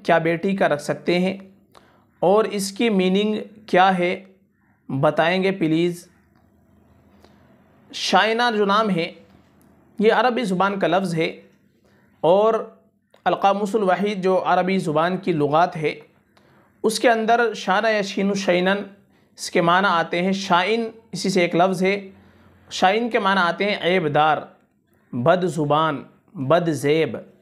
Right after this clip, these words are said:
काबिल मजम्मत। इसी से शाइना नाम आएगा, तो शाइना के माना भी आएंगे ऐबदार, बदज़ेब, काबिल मजम्मत, भोंडा। इस एतबार से शाइना नाम के माना अच्छे नहीं हैं,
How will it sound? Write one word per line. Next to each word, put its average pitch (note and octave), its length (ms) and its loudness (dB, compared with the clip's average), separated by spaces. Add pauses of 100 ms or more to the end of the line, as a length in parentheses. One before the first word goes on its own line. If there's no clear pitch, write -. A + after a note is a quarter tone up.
(320)
काबिल E3+ 380 2
मजम्मत। D#3+ 600 -4 (680)
इसी G3 260 0
से B3+ 220 2
शाइना G#3+ 500 0
नाम G3 220 0
आएगा, F3 360 0 (560)
तो F#3 100 -2
शाइना A3 440 2
के A#3+ 140 -2
माना F#3 260 0
भी F3+ 140 0
आएंगे E3 400 0 (400)
ऐबदार, F3+ 640 2 (640)
बदज़ेब, E3 760 0 (140)
काबिल E3 400 0
मजम्मत, F3 640 -2 (180)
भोंडा। E3+ 400 2 (1000)
इस A#3+ 160 2
एतबार F#3 420 2
से G#3+ 220 -4
शाइना G3 520 0
नाम G3 260 0
के G3 120 -4
माना D#3+ 300 0 (380)
अच्छे D#3+ 280 -4
नहीं F#3 280 2
हैं, F3 160 0